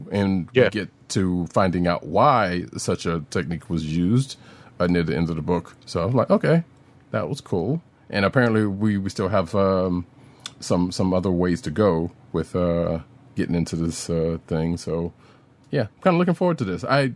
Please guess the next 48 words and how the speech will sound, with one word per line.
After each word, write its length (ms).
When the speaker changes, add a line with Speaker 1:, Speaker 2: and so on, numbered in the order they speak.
Speaker 1:
you 100
know, 300
it's 100
Agent 320
seventy-nine, 640
I 60
think 180
it's 80
fair 160
to 100
say, 300
and 260
love 280
the 80
character. 500
Uh, 460
Emily 260
Kim's, 420
uh, 340
uh, 400
you 120
know, 180
last 220
couple 180
of 80
volumes 280
have 100
been 140
pretty 340
decent, 500
so 380
we're 120
kinda, 340
I 40
think 160
we're 160
in 100
for 260
it. 100
Speaker 2:
Yeah, 220
I 80
Speaker 1:
Looking 40
Speaker 2:
mean, 140
Speaker 1:
for 160
it. 40
Speaker 2:
taking, 300
definitely 680
exploring 960